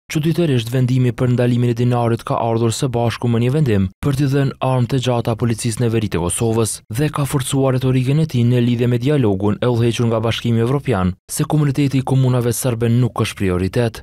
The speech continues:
dhe sa i kurrë nuk premtoi hartimin e një statuti e kështu me radhë.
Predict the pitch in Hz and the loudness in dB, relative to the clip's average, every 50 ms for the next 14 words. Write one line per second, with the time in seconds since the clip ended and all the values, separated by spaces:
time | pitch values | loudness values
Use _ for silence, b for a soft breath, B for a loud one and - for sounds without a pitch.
0 | - _ 101 113 123 - - 156 156 151 156 - - 123 113 110 120 131 135 131 | -14 _ -4 -4 -2 -2 -2 -2 -2 -2 -4 -2 -2 0 0 2 2 0 0 -2
1 | - - 156 160 139 - 117 107 104 110 113 - - 123 117 113 113 117 120 123 | -2 -4 -2 -2 0 0 0 0 0 0 -2 -2 0 0 0 2 2 0 0 0
2 | 127 - - 165 160 - 113 104 101 - 113 - - 120 - - - - 98 95 | 0 -2 -4 -6 -4 -2 -2 -2 0 0 -2 -2 -2 -4 -4 -6 -4 -2 0 0
3 | 98 107 123 123 123 120 117 - | 0 0 0 0 -2 -2 -4 -8